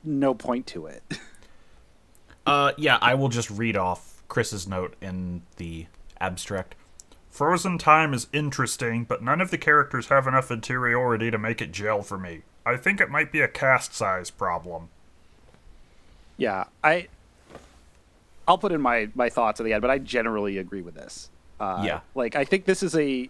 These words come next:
Speaker 1: an, a cool setup, and in some ways they think it through, but it, for me, it raises a lot more questions, and at the end of the day, I really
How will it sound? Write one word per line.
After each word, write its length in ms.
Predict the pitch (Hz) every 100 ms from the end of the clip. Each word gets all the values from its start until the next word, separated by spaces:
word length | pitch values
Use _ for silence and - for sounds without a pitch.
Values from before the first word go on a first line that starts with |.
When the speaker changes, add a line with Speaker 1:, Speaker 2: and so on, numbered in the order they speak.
| -
Speaker 1:
an, 220 | 143 127 147 - - - - -
a 100 | 135
cool 320 | - 170 175
setup, 540 | 170 - 151 175 185 - 147
and 400 | 135 131 143 - - - -
in 140 | 139
some 240 | 131 151 156
ways 240 | 151 151
they 140 | 151 139
think 240 | 160 156
it 120 | 151
through, 440 | - 143 160 185 - - - -
but 120 | 170
it, 120 | 170 - - -
for 120 | 151
me, 180 | 226 311
it 80 | 175
raises 520 | 135 143 151 151 135
a 60 | 131
lot 260 | 123 123 131
more 160 | 123
questions, 600 | - 117 - 160 156 151 -
and 140 | 135
at 140 | 131
the 120 | 127 127
end 140 | 135
of 60 | 135
the 80 |
day, 320 | 123 113 120 127
I 80 |
really 480 | 113 107 117 127 123